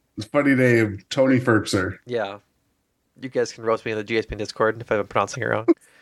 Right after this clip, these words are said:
Speaker 2: And so, like
Speaker 1: Zero Firks given.
Speaker 2: the, the, the tight end options in the free agency market right now are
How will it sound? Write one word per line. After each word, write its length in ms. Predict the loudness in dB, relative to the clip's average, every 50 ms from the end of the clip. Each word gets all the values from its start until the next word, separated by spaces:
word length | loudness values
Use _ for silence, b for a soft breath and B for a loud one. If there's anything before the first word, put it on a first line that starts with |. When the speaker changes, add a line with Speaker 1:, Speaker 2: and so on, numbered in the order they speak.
| b b b b b b b b b b b b b _ _ _ _ -6
Speaker 2:
And 120 | -6 -4
so, 280 | -2 2 2 2 4 4
like 240 | 2 2 2 2 2 2
Speaker 1:
Zero 560 | 2 2 4 4 4 4 4 4 4 4 2 2
Firks 840 | 0 -2 0 2 2 4 2 2 0 0 2 4 4 4 4 2 0
given. 600 | 2 2 4 4 4 2 0 0 -2 -6 -6 -8 _ _ _ _ _ -6
Speaker 2:
the, 480 | -2 0 2 2 2 2 0 -2 -6 -14 -16
the, 300 | -8 -2 0 0 0 0
the 80 | 0 -2
tight 220 | -2 -2 -2 0
end 100 | 2 2
options 260 | 2 2 0 -2 -6 -6
in 60 | -6
the 80 | -6
free 220 | -8 -6 -4 -4 -4
agency 240 | -4 -6 -6 -6 -4
market 180 | -4 -4 -4
right 100 | -4 -4 -4
now 180 | -4 -6 -6
are 440 | -6 -6 -4 -2 0 0 -2 -2 -4